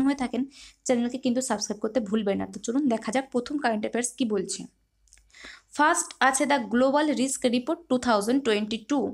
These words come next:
তো ওয়ার্ল্ড ইকোনমিক ফোরাম এর তরফ থেকে কিন্তু এই গ্লোবাল রিস্ক রিপোর্ট দু হাজার বাইশ প্রকাশ করেছে,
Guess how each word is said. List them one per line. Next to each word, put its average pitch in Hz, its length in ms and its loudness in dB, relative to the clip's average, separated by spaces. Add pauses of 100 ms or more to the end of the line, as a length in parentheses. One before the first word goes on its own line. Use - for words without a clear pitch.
(540)
তো 269 60 6 (800)
ওয়ার্ল্ড 311 340 6
ইকোনমিক 311 360 2 (100)
ফোরাম 262 280 4 (1000)
এর 233 160 4 (500)
তরফ 277 280 4
থেকে 320 140 4 (100)
কিন্তু 269 220 2 (140)
এই 277 80 2 (220)
গ্লোবাল 247 360 4 (240)
রিস্ক 247 200 -2 (140)
রিপোর্ট 285 280 0 (300)
দু 226 60 2 (100)
হাজার 208 200 4 (140)
বাইশ 214 360 4 (200)
প্রকাশ 262 280 4 (100)
করেছে, 269 260 2